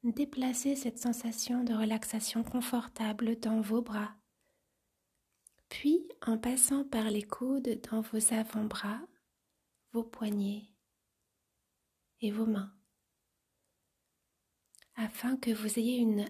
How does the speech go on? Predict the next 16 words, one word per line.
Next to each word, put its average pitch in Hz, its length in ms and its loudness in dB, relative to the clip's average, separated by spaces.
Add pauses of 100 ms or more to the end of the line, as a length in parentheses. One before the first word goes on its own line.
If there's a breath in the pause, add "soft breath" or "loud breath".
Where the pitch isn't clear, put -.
impression 226 480 0
de 220 100 0
relaxation 208 520 -2
confortable 220 800 -4
depuis 202 500 -4 (640 soft breath)
votre 254 320 -2
main 220 220 4
droite 202 560 -4 (200)
jusqu'à 220 680 -2 (100)
votre 208 440 -4
bras 190 400 -8
droit, 185 380 -6 (680 loud breath)
puis 294 440 2 (920)
de 262 220 4
vos 240 160 0
épaules 254 880 -2